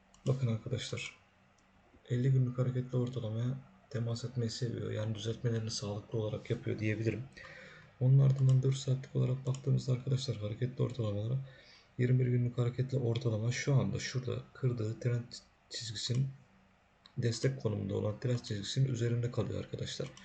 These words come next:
Bunu hemen renkli füme yapıp birazcık kalınlaştıralım. Yani yirmi bir günlük hareketli ortalama seviyesi, destek seviyesi gayet güzel konumda. Yirmi nokta on T L seviyelerine kadar bir düşüş normal karşılanır. Buradan alacağı yine geri tepme ile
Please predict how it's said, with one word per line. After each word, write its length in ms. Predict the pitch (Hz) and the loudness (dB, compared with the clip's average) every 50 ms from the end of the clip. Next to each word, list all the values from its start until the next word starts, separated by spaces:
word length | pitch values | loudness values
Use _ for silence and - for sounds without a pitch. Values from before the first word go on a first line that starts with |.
| - - - - - - _ _ - | -20 -20 -20 -20 -20 -20 _ _ -4
Bunu 140 | 123 113 117 | -2 0 0
hemen 240 | 113 113 110 110 110 | 0 0 0 0 0
renkli 340 | 107 110 117 - - 110 | -2 -2 -2 -4 -4 -4
füme 300 | - - - 123 117 104 | -4 -4 -4 -2 -2 -2
yapıp 480 | 95 95 95 - - 135 - - - - | -2 -4 -6 -10 -12 -14 -14 -14 -8 -6
birazcık 360 | 117 104 101 98 95 - - - | -4 -2 -2 -4 -4 -8 -10 -8
kalınlaştıralım. 800 | - 110 104 101 101 101 98 92 - - - 101 113 135 135 - - - - - - - - - _ | -6 -4 -4 -2 -4 -4 -4 -6 -6 -6 -6 -4 -4 -4 -4 -6 -8 -8 -8 -8 -8 -12 -20 -6 _
Yani 180 | 139 123 113 117 | 0 0 2 2
yirmi 200 | 131 135 135 131 | 4 6 6 6
bir 60 | 131 | 6
günlük 280 | 123 123 120 117 - - | 6 4 2 0 0 0
hareketli 360 | 127 123 123 123 - - 123 | 0 0 0 -2 -2 -2 -2
ortalama 400 | 117 117 - - 117 113 110 104 | -2 -2 -2 -4 -2 -2 -2 -2
seviyesi, 460 | - - 113 107 107 98 - - 98 | -2 -2 -2 -2 -2 -4 -4 -4 -4
destek 340 | 104 101 - - 127 127 131 | -4 -4 -2 -2 -2 -2 -2
seviyesi 340 | - 110 104 98 - - 110 | -2 -4 -4 -4 -4 -4 -2
gayet 340 | 110 110 120 117 117 - | 0 0 0 0 0 -2
güzel 240 | - 113 120 120 117 | -4 -2 0 0 0
konumda. 340 | - 123 113 110 113 110 110 | 0 -2 -2 -2 -2 -2 -4
Yirmi 360 | 107 98 101 101 107 113 120 | -4 -2 -2 -2 0 0 2
nokta 260 | 123 120 123 - - | 0 0 0 -2 -2
on 180 | 123 120 120 117 | 0 0 0 0
T 200 | 117 - 110 101 | 0 0 -2 0
L 80 | 101 101 | -2 -2
seviyelerine 500 | - - 113 110 110 104 104 104 101 - | -2 -2 0 0 0 0 -2 -2 -4 -4
kadar 320 | - 113 104 104 104 107 | -2 -2 -2 -2 -2 -4
bir 80 | 110 110 | -4 -4
düşüş 340 | 110 - - 113 - - | -6 -6 -6 -6 -6 -4
normal 280 | 104 98 101 101 107 123 | -4 -2 0 0 0 0
karşılanır. 600 | 127 - 131 127 - - - 127 123 127 127 - - - - - - - - - | 0 2 2 2 2 2 2 2 2 2 0 -2 -8 -14 -16 -16 -16 -14 -6 -2
Buradan 300 | 110 113 110 113 113 110 | -2 0 2 2 0 0
alacağı 460 | - 107 110 104 107 104 95 101 101 | 2 2 2 2 2 0 0 0 -2
yine 240 | 101 101 110 113 107 | 0 2 2 2 2
geri 280 | 98 104 104 104 120 - | 0 0 -2 -2 -2 -2
tepme 360 | - 104 98 - - 117 110 | -2 -2 -2 0 0 0 2
ile 220 | 95 - 104 117 | 2 0 -4 -6